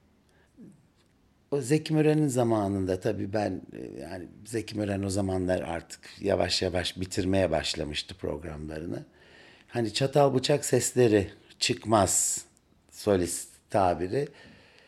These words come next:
Tabii onlar bizden de biraz daha önceki senelere ait. Altmışlı, yetmişli senelerin başlarına ait.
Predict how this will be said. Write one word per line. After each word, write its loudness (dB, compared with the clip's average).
Tabii 4
onlar 6
bizden 6
de 10
biraz 6
daha 8
önceki 2
senelere 4
ait. -4
Altmışlı, 2
yetmişli 0
senelerin 0
başlarına -2
ait. -4